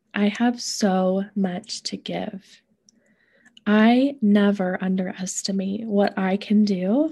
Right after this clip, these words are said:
for myself and others. I may never quite know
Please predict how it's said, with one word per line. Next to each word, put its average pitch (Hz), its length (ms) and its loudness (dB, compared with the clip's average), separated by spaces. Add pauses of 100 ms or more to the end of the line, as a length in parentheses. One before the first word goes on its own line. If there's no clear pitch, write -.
(140)
for 202 100 -2
myself 185 760 -4 (100)
and 190 200 -6 (100)
others. 180 720 -10 (680)
I 214 220 6
may 196 320 6
never 180 420 -4
quite - 340 -12
know 175 280 -8